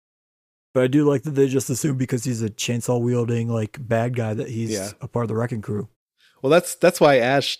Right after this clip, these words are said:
Speaker 2: decided to, uh, he, he was on, um, Wrecking Ball's side. He's like, Well, he's another guy using a, uh, you know, construction
Speaker 1: <laughs> Yeah.
Speaker 2: equipment as a weapon, so I, I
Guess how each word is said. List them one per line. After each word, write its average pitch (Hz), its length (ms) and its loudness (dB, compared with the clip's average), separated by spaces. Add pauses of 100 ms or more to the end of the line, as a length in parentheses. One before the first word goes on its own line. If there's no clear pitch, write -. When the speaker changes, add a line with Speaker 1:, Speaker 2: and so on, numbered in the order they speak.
Speaker 2:
decided 120 480 -2
to, 120 220 0
uh, 104 260 -6 (720)
he, 120 140 -8
he 143 180 0
was 143 140 2
on, 123 360 0 (200)
um, 104 320 -6
Wrecking 139 320 0
Ball's 110 280 -4
side. 113 220 -4
He's 110 140 -8
like, 104 180 -8 (260)
Well, 143 320 0
he's 135 180 -6
another 139 240 2
guy 143 220 4
using 143 340 0
a, 135 240 0
uh, 127 200 -2 (340)
you 127 100 -6
know, 117 140 -4
construction 131 800 0 (180)
Speaker 1:
<laughs> - 180 -20
Yeah. 131 80 -4
Speaker 2:
equipment 139 500 2
as 127 140 0
a 143 40 2
weapon, 135 420 2
so 123 340 2
I, 117 300 0
I 131 280 0